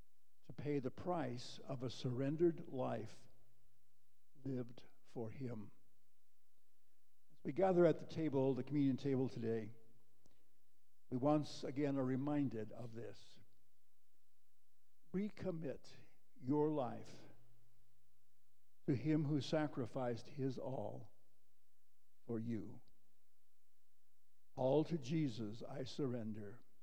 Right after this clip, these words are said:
All to him I freely give. I will ever love and trust him. In his presence daily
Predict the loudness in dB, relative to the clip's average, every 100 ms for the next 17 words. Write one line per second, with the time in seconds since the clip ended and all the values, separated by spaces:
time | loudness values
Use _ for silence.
0 | -10 -10 -10 -10 -10 -10 -10 -10 -10 -8
1 | 0 2 4 2 -2 0 2 2 0 -4
2 | -8 -10 -10 -10 -10 -10 -10 -10 -10 -10
3 | -10 -2 2 2 0 -2 2 2 2 -4
4 | -8 -8 -8 -8 -8 -8 -10 -10 -10 -10
5 | -10 -8 -4 0 2 2 4 4 4 2
6 | 2 2 2 4 2 0 -4 -2 2 2
7 | 0 -6 -10 -8 -2 0 0 -4 -6 -6
8 | -8 -8 -10 -10 -10 -10 -10 -10 -10 -10
9 | -10 -10 -10 -10 -6 0 2 2 0 -2
10 | 0 0 0 -4 -4 -8 -8 -10 -10 -10
11 | -10 -10 -10 -8 0 2 2 -2 -4